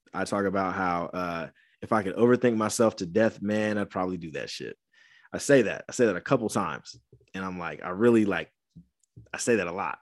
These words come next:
in that, throughout the album. I don't say that particular quote a lot, but I talk about overthinking and just being in my head. I mean, it's just,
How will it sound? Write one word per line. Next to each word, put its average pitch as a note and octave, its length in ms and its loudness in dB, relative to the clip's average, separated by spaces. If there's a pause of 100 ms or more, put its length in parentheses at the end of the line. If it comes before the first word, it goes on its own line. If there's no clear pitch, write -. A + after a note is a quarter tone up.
(760)
in F#2 100 -8
that, F2+ 240 -10
throughout A#2+ 320 4
the E2+ 60 -2
album. D2 260 -6
I F2 40 -8
don't F#2+ 140 -6
say F#2+ 180 -2
that F#2 160 -4
particular E2+ 300 -12
quote A#2 220 0
a F#2+ 40 0
lot, F2+ 200 -4
but E2+ 80 -8
I E2+ 80 -4
talk G2+ 240 -6
about F#2 200 -4
overthinking F2 520 -10
and E2 100 -14
just E2+ 160 -16
being G2 160 -4
in F2+ 80 -6
my E2+ 140 -8
head. F2+ 360 -4
I E2+ 40 -6
mean, E2+ 160 -8
it's D#2+ 120 -10
just, - 280 -12